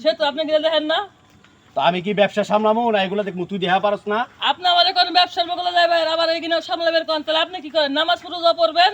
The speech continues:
Speaker 1: বাড়ি ঘরে থাকবেন, এইখানে আমার মান সম্মানে, এ, ইজ্জত আর এটা আঘাত আনতেছে না আমাকে?
Speaker 2: তো তোর বোন তুই শাসন করা পারস না?
Speaker 1: তা আপনি কি করেন?
Speaker 2: আরে আমি তো বাইতে থাকি, নামাজ কালামা পড়ি, আল্লাহরে ডাকি।
Speaker 1: তা আপনি দেখবেন না কিনা?
Speaker 2: তো এইগুলা দেখবো
Speaker 1: এইটা,
Speaker 2: আজ?
Speaker 1: এইখানে আপনার কর্তব্য না?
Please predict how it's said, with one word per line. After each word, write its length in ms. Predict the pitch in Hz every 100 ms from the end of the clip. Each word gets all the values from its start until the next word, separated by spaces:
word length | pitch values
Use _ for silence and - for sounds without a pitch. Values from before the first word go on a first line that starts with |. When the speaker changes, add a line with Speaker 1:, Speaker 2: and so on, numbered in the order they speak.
| 349
Speaker 1:
বাড়ি 220 | 339 339
ঘরে 160 | 320 330
থাকবেন, 320 | 349 392 339
এইখানে 220 | 320 311
আমার 160 | 302 294
মান 180 | 302 320
সম্মানে, 360 | 330 339 339 330 320 _ -
এ, 80 | 285 277 -
ইজ্জত 280 | 294 269 359
আর 120 | 330 320
এটা 220 | 302 320
আঘাত 360 | 277 247 294 311
আনতেছে 320 | 320 320 320
না 80 | 339
আমাকে? 220 | 330 359 494 _ _
Speaker 2:
তো 60 | 147 -
তোর 160 | 208 214
বোন 160 | 202 240
তুই 100 | 240
শাসন 320 | - 202 220
করা 180 | 220 240
পারস 240 | 233 240 -
না? 100 | 240 285 - _
Speaker 1:
তা 60 | - 330
আপনি 140 | 392 415
কি 80 | 381
করেন? 300 | 381 285 196 - _ _ -
Speaker 2:
আরে 140 | 185
আমি 200 | 220 233 254
তো 80 |
বাইতে 240 | 254 254 262
থাকি, 180 | 247 247
নামাজ 260 | 240 240 240
কালামা 200 | 233 226
পড়ি, 100 | 240
আল্লাহরে 260 | 240 220 220
ডাকি। 260 | 208 151 117 - - -
Speaker 1:
তা 60 | 254
আপনি 160 | 294 392
দেখবেন 320 | 403 403 403
না 100 | 415
কিনা? 220 | 415 381 233 156
Speaker 2:
তো 60 | 190
এইগুলা 200 | 220 233 240
দেখবো 200 | 254 233
Speaker 1:
এইটা, 100 | 285
Speaker 2:
আজ? 60 | 254 311
Speaker 1:
এইখানে 220 | 320 381 370
আপনার 160 | 381 392
কর্তব্য 340 | 427 427 427 381
না? 60 | 370